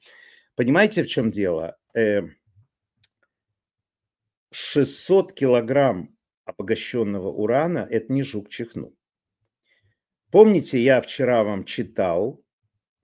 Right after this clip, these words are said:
э, важное одно рассуждение по этому поводу, что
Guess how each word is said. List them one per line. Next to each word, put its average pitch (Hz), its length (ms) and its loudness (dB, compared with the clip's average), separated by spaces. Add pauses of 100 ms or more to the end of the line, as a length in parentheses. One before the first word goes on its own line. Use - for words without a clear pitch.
(520)
э, 104 380 2
важное 120 960 0 (400)
одно 117 320 -2
рассуждение 107 880 -6
по 104 120 -10
этому 92 340 -8
поводу, - 560 -8 (840)
что 117 840 2